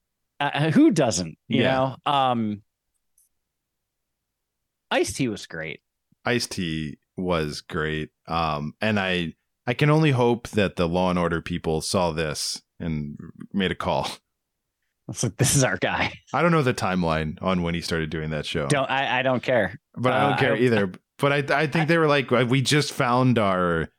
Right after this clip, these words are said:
Speaker 2: whatever character he plays guy."
Speaker 1: He plays Ice-T.
Speaker 2: Yeah. Yeah, for
Speaker 1: Yeah.
Speaker 2: sure.
Speaker 1: Um, no, I, I, I love Ice-T. I love his whole operation. I, I think that he is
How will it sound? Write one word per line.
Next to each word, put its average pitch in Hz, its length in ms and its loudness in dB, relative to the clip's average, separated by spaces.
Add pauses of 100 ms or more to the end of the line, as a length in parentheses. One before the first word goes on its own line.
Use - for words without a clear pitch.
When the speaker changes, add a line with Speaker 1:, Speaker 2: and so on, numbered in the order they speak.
(300)
Speaker 2:
whatever 110 460 2
character 131 480 2
he 113 200 2
plays 82 460 -2
guy." 78 540 -2 (680)
Speaker 1:
He 117 160 0
plays 131 260 0
Ice-T. - 420 -4 (680)
Speaker 2:
Yeah. 247 220 0 (840)
Yeah, 107 120 0
for - 140 -10
Speaker 1:
Yeah. - 80 0
Speaker 2:
sure. 71 240 -8 (600)
Speaker 1:
Um, 110 520 0 (160)
no, 123 220 0 (120)
I, - 260 -6 (140)
I, 208 340 0
I 170 140 2
love 127 240 2
Ice-T. 110 460 0
I 101 100 0
love 110 180 2
his 110 100 0
whole 110 180 2
operation. 95 920 -2
I, 95 220 -2
I 104 100 -2
think 110 280 -2
that 101 160 -2
he 110 240 2
is 113 500 2